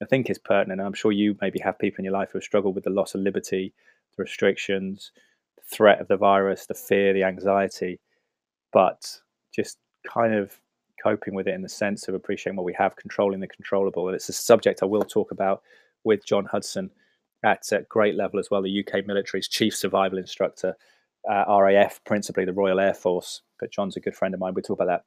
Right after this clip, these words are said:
that in the podcast I recorded that I'll put out next week. Christmas week, uh, kind of reflective piece on the year as well, a bit like that with Spencer. Uh, but yeah, powerful, powerful message, I think.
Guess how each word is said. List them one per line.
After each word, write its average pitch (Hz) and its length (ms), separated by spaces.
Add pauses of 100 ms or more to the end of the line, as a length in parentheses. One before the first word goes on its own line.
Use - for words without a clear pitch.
that 104 40
in 101 80
the 98 80
podcast - 440
I 87 40
recorded 95 400
that 95 40
I'll 92 100
put 101 160
out 92 160
next - 260
week. 98 220 (400)
Christmas - 380
week, 95 160 (320)
uh, 95 80 (120)
kind 107 100
of 95 80
reflective - 420
piece - 220
on 90 80
the 90 140
year 92 120
as 90 100
well, 98 180
a 90 100
bit - 80
like 98 120
that 98 120
with 98 140
Spencer. 95 380 (840)
Uh, 90 140 (100)
but 95 100
yeah, 98 220
powerful, 98 500 (120)
powerful 95 260
message, 95 360
I 78 40 (100)
think. 87 160